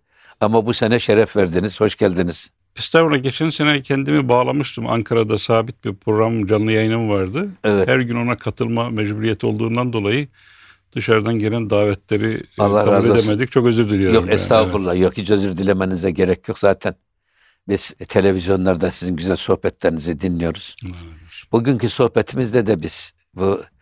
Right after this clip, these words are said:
Speaker 1: bu Ramazan'ı esasında bir meydan okuma diye düşünüyorum ben. O da ne? Dünya sevgisi. Efendim, e, in-, insanın hesabını dünyaya göre yapması. İsterseniz buna siz dünyevileşme deyin.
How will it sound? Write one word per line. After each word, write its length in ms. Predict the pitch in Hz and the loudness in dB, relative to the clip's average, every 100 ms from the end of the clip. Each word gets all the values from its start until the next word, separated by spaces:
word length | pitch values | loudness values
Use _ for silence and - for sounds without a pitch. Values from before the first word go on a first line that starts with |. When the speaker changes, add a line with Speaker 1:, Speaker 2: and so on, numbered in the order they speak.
| _ | _
Speaker 1:
bu 120 | 104 98 | -2 2
Ramazan'ı 460 | 104 110 104 113 | 4 2 2 0
esasında 600 | 117 101 113 101 107 104 | 0 2 2 2 0 2
bir 120 | 90 90 | 2 2
meydan 340 | 101 98 107 | 2 4 2
okuma 360 | 104 113 107 92 | 0 0 0 0
diye 180 | 87 | -2
düşünüyorum 540 | 85 - 92 90 82 78 | -2 -6 -2 -2 -2 -6
ben. 80 | 92 - | -10 -6
O 140 | 98 | 0
da 100 | 104 | 0
ne? 220 | 101 117 - _ _ _ _ _ - | 2 -2 -4 _ _ _ _ _ -2
Dünya 280 | 110 117 113 | 2 4 2
sevgisi. 600 | - 92 85 - 78 76 _ _ _ _ _ | 2 0 0 -4 -6 -10 _ _ _ _ _
Efendim, 520 | - 90 92 87 90 85 _ _ _ _ - | -10 -4 -4 -2 -6 -10 _ _ _ _ -8
e, 180 | 82 85 | -4 -2
in-, 220 | 101 101 - | -4 -6 -4
insanın 400 | 98 - 113 95 | -2 0 0 0
hesabını 580 | 101 - 101 98 98 | 0 2 0 0 -2
dünyaya 380 | 85 98 104 104 | -2 0 2 2
göre 260 | 95 92 90 | 2 2 2
yapması. 580 | 90 87 82 80 - 80 _ _ _ _ _ - | 2 -2 -4 -6 -6 -10 _ _ _ _ _ -4
İsterseniz 600 | - 123 104 110 107 95 | 0 2 2 0 0 0
buna 220 | 101 101 | 2 0
siz 240 | - 98 | 0 -4
dünyevileşme 800 | 78 98 95 92 90 87 92 90 | 0 2 2 2 2 0 -2 -4
deyin. 160 | 80 | -6